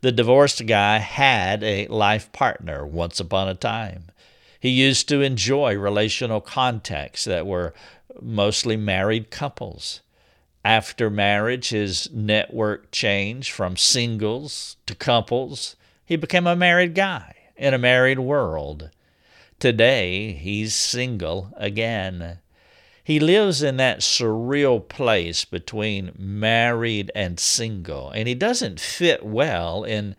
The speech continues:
in either context. When he enters a room, he, he scans the crowd only to see husband, wife, husband, wife, husband,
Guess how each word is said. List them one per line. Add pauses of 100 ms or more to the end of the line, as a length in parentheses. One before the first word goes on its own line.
(440)
in
either
context. (1500)
When
he
enters
a
room,
he, (460)
he
scans
the
crowd
only
to
see (280)
husband, (180)
wife, (680)
husband,
wife,
husband,